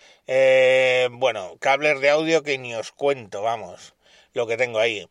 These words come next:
más los monitores de audio, lo que son los, los cables para los altavoces y todo eso, se me monta un caraj-, se me montaba un carajal de cables de flipar y no parar. Pero con esto, como he dejado libre la parte de atrás,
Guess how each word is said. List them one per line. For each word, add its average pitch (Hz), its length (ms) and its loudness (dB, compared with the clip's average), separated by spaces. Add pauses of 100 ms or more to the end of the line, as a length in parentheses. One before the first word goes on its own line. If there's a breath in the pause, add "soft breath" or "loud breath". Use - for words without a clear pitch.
más 123 540 -2
los 123 160 -2
monitores 131 540 0
de 143 140 4
audio, 113 640 0
lo 101 180 -6
que 104 60 -14
son 135 200 -8
los, 135 200 -2
los 120 280 -8
cables 147 260 -2
para 131 180 -2
los 120 100 -6
altavoces 120 520 -2
y 104 40 -16
todo 135 160 0
eso, 147 220 -4 (300 loud breath)
se 120 160 -8
me 113 100 -6
monta 131 260 2
un 143 120 2
caraj-, 139 400 -2
se - 200 -6
me 113 140 -6
montaba 104 560 -4
un 117 140 -12
carajal 131 400 0
de 127 80 0
cables 135 420 -4
de 107 140 -10
flipar 110 400 -6
y 131 80 -4
no 127 120 -6
parar. 90 300 -10 (540 loud breath)
Pero 127 200 2
con 135 200 2
esto, 160 300 -2
como 135 200 -2
he - 20 2
dejado 160 380 2
libre 156 320 0
la 107 140 0
parte 131 260 -2
de 147 60 4
atrás, 147 480 -4